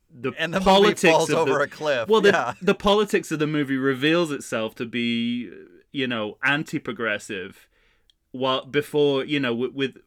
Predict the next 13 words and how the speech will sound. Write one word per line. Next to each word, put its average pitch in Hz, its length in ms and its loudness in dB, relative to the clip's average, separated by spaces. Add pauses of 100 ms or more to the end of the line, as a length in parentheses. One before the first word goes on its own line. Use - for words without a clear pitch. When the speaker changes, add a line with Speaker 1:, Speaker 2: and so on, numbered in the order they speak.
Speaker 1:
with 135 300 -4
everything 143 300 -2
it 110 100 -6
does 117 180 -4
about 110 280 -4
the 113 80 -8
way 110 340 0
E-, 120 100 -6
Eva 117 260 -6
Mendes 113 760 -4
as 110 180 -10
a, 95 240 -4 (640)
um, 92 520 -6